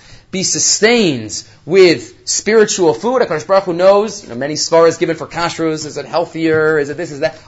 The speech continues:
Ultimately, it's a gzeras hakasav. HaKadosh Baruch Hu knows what's good for our neshama. Kadosh Baruch Hu knows what's good for our neshama. And therefore, we trust HaKadosh Baruch Hu, and it's our job, though, to be Mosif Tar al Taraso, not to be Mosif Tum al Tumaso,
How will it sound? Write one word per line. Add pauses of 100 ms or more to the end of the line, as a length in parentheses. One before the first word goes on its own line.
Ultimately,
it's
a
gzeras
hakasav. (280)
HaKadosh
Baruch
Hu
knows
what's
good
for
our
neshama. (580)
Kadosh
Baruch
Hu
knows
what's
good
for
our
neshama. (340)
And
therefore,
we
trust
HaKadosh
Baruch
Hu,
and
it's
our
job,
though, (240)
to
be
Mosif
Tar
al
Taraso, (340)
not
to
be
Mosif
Tum
al
Tumaso,